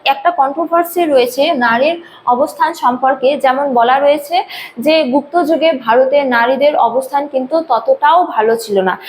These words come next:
যেমন তাদেরকে জন্ম থেকে মৃত্যু পর্যন্ত একজন পুরুষ অভিভাবকের নেতৃত্বে থাকতে হতো। যেমন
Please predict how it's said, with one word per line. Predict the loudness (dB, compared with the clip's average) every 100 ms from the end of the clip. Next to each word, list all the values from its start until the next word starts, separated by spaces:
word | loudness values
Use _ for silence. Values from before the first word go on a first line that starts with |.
| -16 -8
যেমন | 0 0 0 -2
তাদেরকে | 0 2 2 2 0
জন্ম | 2 2 2 2 0 -2
থেকে | -2 0
মৃত্যু | 2 2 0 -2 -2
পর্যন্ত | 2 0 2 -2 0 2
একজন | 2 2 -2 -2 -4 -4
পুরুষ | -2 2 0 0
অভিভাবকের | -2 0 0 0 0 0 0 0 0
নেতৃত্বে | -4 -6 -8 -6 -6 -4
থাকতে | -4 -2 -2 -2
হতো। | 0 -2 -2 -18 _ _ _ -20 -4 0
যেমন | 2 2